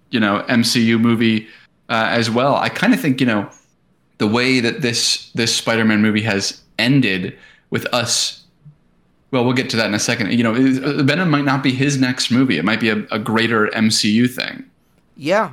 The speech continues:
Speaker 2: well, time, time will tell. Uh, we'll have to see what Marvel's plans are and what Sony's plans are, 'cause they're not, obviously not always on the same page.
Speaker 1: Ain't that the truth?
Speaker 2: Um, but let us, let me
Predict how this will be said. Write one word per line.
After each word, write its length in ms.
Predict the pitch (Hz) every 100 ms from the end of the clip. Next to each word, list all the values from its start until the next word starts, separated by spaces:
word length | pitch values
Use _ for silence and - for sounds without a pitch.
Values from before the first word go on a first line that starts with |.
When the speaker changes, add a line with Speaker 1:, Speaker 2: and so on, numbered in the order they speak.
| 123
Speaker 2:
well, 160 | 135
time, 340 | 127 147 151 -
time 180 | 147 135
will 120 | 151
tell. 360 | 151 127 123 190 -
Uh, 120 | 123
we'll 120 | 110
have 120 | 110 113
to 80 | 117
see 220 | - 127
what 140 | 123
Marvel's 260 | 123 123 131
plans 280 | 143 135 139
are 80 | 151
and 80 |
what 100 | 143
Sony's 260 | 143 180 110
plans 280 | - 98 98
are, 180 | 95 95
'cause 360 | 95 101 95 - _ _ _
they're 100 | 135
not, 140 | 156 -
obviously 320 | 117 123 135
not 100 | 123
always 160 | 131 131
on 80 |
the 60 | 135
same 160 | 147 143
page. 340 | - 101 - - _ _ _ _ _ _
Speaker 1:
Ain't 160 | - 120
that 140 | 110 110
the 60 |
truth? 480 | 90 107 101 - - _ -
Speaker 2:
Um, 300 | 127 120 117 156
but 140 | 143 135
let 180 | 160
us, 160 | 233 -
let 120 | 160
me 120 | 254